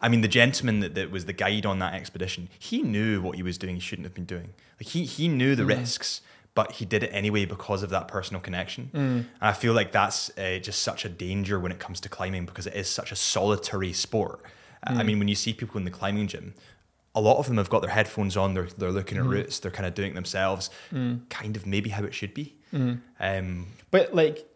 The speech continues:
Speaker 2: generally, you, like, when you're roped up, you're always in a team.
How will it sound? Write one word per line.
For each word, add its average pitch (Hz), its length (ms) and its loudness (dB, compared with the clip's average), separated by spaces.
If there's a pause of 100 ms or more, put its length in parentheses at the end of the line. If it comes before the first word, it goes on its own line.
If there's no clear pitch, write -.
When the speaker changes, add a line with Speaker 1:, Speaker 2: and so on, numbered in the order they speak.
(140)
Speaker 2:
generally, 165 340 6
you, 131 320 2
like, - 180 0
when 143 180 2
you're 127 100 4
roped 127 340 4
up, 120 220 -2
you're 135 140 6
always 131 240 4
in 117 40 4
a 110 60 2
team. 110 460 -2